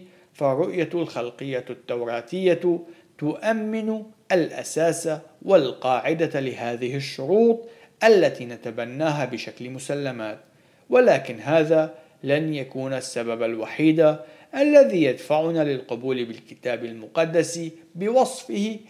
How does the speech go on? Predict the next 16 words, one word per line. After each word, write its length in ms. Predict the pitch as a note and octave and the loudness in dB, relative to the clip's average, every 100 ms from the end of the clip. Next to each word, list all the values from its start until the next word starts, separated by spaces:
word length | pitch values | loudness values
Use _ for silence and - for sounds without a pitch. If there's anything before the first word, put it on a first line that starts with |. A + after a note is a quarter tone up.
| - A3 | 0 4
المعيار 800 | F3+ C#3 D3 B2 C3 F#3+ F#3 D#3 | 4 2 -2 -4 2 4 6 4
الأعلى 460 | - C3 B2+ C#3+ | 2 -2 0 0
لنا، 280 | C#3+ A2+ G#2+ - _ _ _ _ _ - F3 | 0 -4 -10 -18 _ _ _ _ _ -6 4
بالرغم 400 | G#3 D4 C4+ F3 | 6 8 6 2
من 300 | C3 B2 A#2 | -4 -8 -4
كونه 440 | G#3 F#3 B2+ A2 | -2 -2 -4 -12
سببًا 440 | - A2 A2 G#2+ | -8 -6 -6 -8
جيدا. 580 | G#2+ A#2 C3 G#2 G2+ G2+ _ _ _ _ _ - | -8 -6 -6 -6 -12 -16 _ _ _ _ _ 2
إن 200 | C#4+ B3 | 4 4
الكتاب 560 | D3+ - A#2+ A3+ C4 C4+ | -2 -6 -4 2 8 8
المقدس 760 | C4 C4+ C4+ G#3 A#2 A2 - - _ _ - | 6 0 2 0 0 -10 -12 -16 _ _ -2
يزودنا 960 | C4+ F#3 D3 B2+ C3 F#3 G3 F#3 F3+ | 2 4 2 0 -2 -4 -2 0 0
برؤية 560 | D#3+ D3 D#3+ G3 F#3+ E3+ | 2 2 0 -2 -4 -4
للعالم 840 | D3+ C3+ B2 A#2 C#3 D#3 D3+ D3+ D3+ - _ _ - | -4 -4 -4 -2 2 4 2 -2 -8 -14 _ _ -6
تتمتع 720 | G3+ D#3 B2 C#3 C#3 C3 A2 | -2 0 -2 -6 -4 -4 -4
بالاتساق 960 | A#2+ A#2+ - - - E3 F3 E3 D#3+ | -6 -10 -12 -16 -10 0 2 2 0